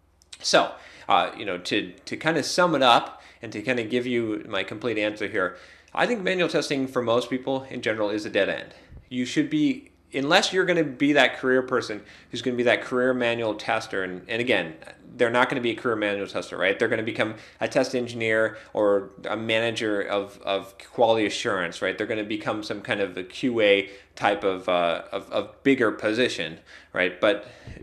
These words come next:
aside from that, if you're just, you know, going the career technical wise way, you should look to go from manual testing to either development or automated testing. Automated testing is a good point to go because you already have the manual testing background, you have the testing background that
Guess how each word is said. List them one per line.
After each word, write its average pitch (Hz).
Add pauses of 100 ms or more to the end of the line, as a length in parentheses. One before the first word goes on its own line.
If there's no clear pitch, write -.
(160)
aside 143
from 120
that, 87
if 110
you're 107
just, 117 (140)
you 110
know, 95 (180)
going 117
the 107
career 117
technical 120
wise 95 (340)
way, 117 (180)
you 131
should - (160)
look 139
to 113
go 113
from 120
manual 110
testing 113
to 110
either 123
development 123 (160)
or 113
automated 107
testing. - (340)
Automated 175
testing 175
is 131
a 131
good 151 (420)
point 143
to 147
go 135
because 131
you 123
already 123
have 123
the 123
manual 120
testing 120
background, 123
you 113
have 107
the 107
testing 120
background 107
that 101